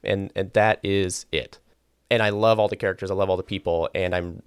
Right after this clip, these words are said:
genuinely enjoying it. The sexual tension in this show is genuine and believable and not spoon-fed or ham-fisted by any means. And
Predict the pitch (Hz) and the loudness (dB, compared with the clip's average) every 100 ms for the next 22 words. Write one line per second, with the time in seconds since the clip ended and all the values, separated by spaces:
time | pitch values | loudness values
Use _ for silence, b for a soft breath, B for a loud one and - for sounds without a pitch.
0 | 110 104 104 101 98 95 95 90 90 92 | -8 -4 -2 -2 -2 -4 -2 -2 -2 -2
1 | - 107 - 127 190 147 135 127 127 127 | -4 -2 0 2 2 2 0 0 0 -2
2 | - 113 113 107 117 104 98 - 98 95 | -2 0 2 2 6 6 6 4 2 2
3 | 90 B B B 117 - 113 123 170 190 | -2 B B B -6 0 2 4 4 2
4 | - - 110 107 123 107 82 80 104 - | 0 0 2 4 4 2 2 2 0 -2
5 | 98 98 98 95 98 - - _ _ - | -2 0 0 0 0 -4 -14 _ _ -20
6 | _ _ _ - - 110 - 110 101 - | _ _ _ -6 0 0 4 6 6 4
7 | 101 101 95 117 87 85 85 95 80 90 | 2 4 4 2 -2 -2 -4 -4 -4 -4
8 | 87 - - - - - 80 78 | -6 -10 -10 -8 -6 -4 -2 -4